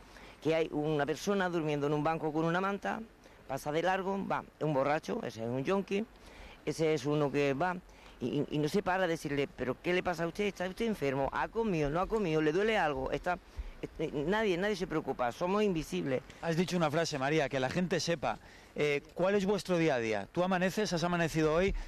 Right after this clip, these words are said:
Speaker 2: Eh, ¿cómo cargáis los móviles con los que estáis contactando con prensa? Eh, co-, ¿cómo coméis? Co-, co-, cómo, cómo pasáis vuestro día a día?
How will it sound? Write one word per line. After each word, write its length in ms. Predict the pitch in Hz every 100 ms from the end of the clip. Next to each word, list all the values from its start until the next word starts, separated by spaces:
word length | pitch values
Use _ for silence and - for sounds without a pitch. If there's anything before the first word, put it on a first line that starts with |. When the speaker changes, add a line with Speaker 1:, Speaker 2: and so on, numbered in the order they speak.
| -
Speaker 2:
Eh, 160 | 143 139
¿cómo 380 | 156 170 180 170
cargáis 360 | 156 139 175
los 160 | 156 135
móviles 400 | 180 175 165 151
con 140 | 165
los 100 | 151
que 80 | 160
estáis 240 | 139 165 147
contactando 520 | 156 143 - 147 143
con 140 | 139
prensa? 420 | 160 190 202 220 - - -
Eh, 420 | - 143 139 139 123 107 131 120
co-, 180 | 120 143
¿cómo 220 | - 190
coméis? 380 | 175 175 226 180
Co-, 160 | 175 147
co-, 220 | 180 165
cómo, 420 | 190 226 220 151
cómo 220 | 185 208
pasáis 260 | 185 156 143
vuestro 260 | 143 160
día 140 | 139 123
a 40 |
día? 200 | 110 -